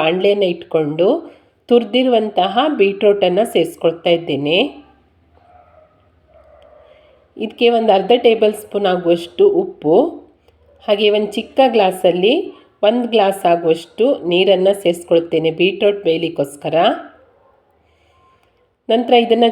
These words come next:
ಚೆನ್ನಾಗಿ ಮಿಕ್ಸ್ ಮಾಡಿಬಿಟ್ಟು ಒಂದು ಲಿಡ್ಡನ್ನು ಮುಚ್ಚಿ ಒಂದು ಹತ್ತರಿಂದ ಹನ್ನೆರಡು ನಿಮಿಷ ಬೀಟ್ರೂಟ್ ಚೆನ್ನಾಗಿ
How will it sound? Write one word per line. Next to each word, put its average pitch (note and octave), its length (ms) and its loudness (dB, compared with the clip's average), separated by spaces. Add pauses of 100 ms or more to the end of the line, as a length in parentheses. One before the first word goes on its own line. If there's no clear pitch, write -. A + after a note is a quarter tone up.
ಚೆನ್ನಾಗಿ G#3 420 2
ಮಿಕ್ಸ್ - 240 -8 (100)
ಮಾಡಿಬಿಟ್ಟು F3 580 0 (2500)
ಒಂದು G#3+ 180 2 (100)
ಲಿಡ್ಡನ್ನು A#3 420 2 (100)
ಮುಚ್ಚಿ F#3 380 -2 (580)
ಒಂದು G3+ 200 -2
ಹತ್ತರಿಂದ G#3+ 680 0 (160)
ಹನ್ನೆರಡು G#3+ 460 2
ನಿಮಿಷ F#3+ 200 -4 (140)
ಬೀಟ್ರೂಟ್ A#3 460 0
ಚೆನ್ನಾಗಿ F#3+ 400 0